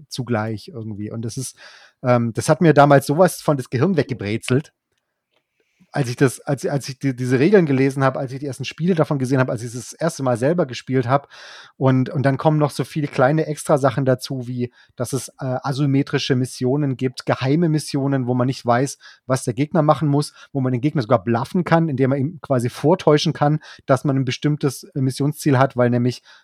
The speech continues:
es so einen gemeinsamen Pool gibt aus Missionszielen, aus denen die Spieler wählen können. Und, ähm, und das dann auch noch mit dem Kartensystem, das war damals halt einfach irgendwie, und es ist immer noch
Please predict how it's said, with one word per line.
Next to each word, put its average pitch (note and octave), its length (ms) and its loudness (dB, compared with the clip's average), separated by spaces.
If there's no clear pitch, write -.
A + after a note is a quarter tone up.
es - 160 -10
so C3 80 -2
einen A#2 80 -2
gemeinsamen A#2+ 480 2
Pool F3 240 0
gibt E3 180 -2
aus C#3+ 160 -2
Missionszielen, C#3+ 800 -2
aus B2+ 140 -6
denen C3 160 -4
die B2+ 80 -10
Spieler B2+ 320 -6
wählen B2 260 -4
können. B2 300 -6
Und, B2+ 340 -4
ähm, A#2+ 320 0
und A2+ 140 -10
das A#2 100 -8
dann A#2 160 0
auch G2 80 -8
noch G2 120 -10
mit G2 120 -14
dem A#2 80 -10
Kartensystem, G2+ 640 -12
das - 200 -16
war F#2 180 -14
damals F#2 340 -16
halt A2 140 -16
einfach F#2+ 300 -20
irgendwie, G#2 360 -14
und A2+ 120 -14
es A2 100 -16
ist B2 160 -10
immer C3+ 220 4
noch A2 340 -4